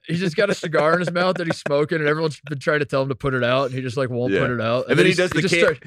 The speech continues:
Speaker 2: he does
Speaker 1: he
Speaker 2: the Cam Newton, like,
Speaker 1: <laughs> Yeah.
Speaker 2: shakes his head and walks out. Like, okay.
Speaker 1: Uh, speaking of Peach Jam, Peach Jam has, has come and gone.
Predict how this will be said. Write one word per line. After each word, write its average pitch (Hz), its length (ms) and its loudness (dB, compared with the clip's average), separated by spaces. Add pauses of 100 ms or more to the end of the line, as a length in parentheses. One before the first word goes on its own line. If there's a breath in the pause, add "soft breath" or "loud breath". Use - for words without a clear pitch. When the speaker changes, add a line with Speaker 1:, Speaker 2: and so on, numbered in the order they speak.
(100)
Speaker 2:
he 170 60 4
does 208 100 4
Speaker 1:
he 208 60 2
Speaker 2:
the 196 80 2
Cam 170 340 0
Newton, 143 300 -2
like, 127 260 4
Speaker 1:
<laughs> - 0 -
Yeah. 156 60 0
Speaker 2:
shakes 139 240 0
his 131 120 -4
head 117 220 0
and 110 80 -6
walks 107 300 -2
out. 101 320 0
Like, - 140 -4
okay. 123 360 2 (1900 loud breath)
Speaker 1:
Uh, 185 340 4
speaking 311 260 -4
of - 80 -4
Peach 220 300 -6
Jam, 131 300 0
Peach - 280 -6
Jam 208 220 -2
has, 156 320 0
has 139 160 -4
come 180 220 -2
and 135 100 -2
gone. 117 460 0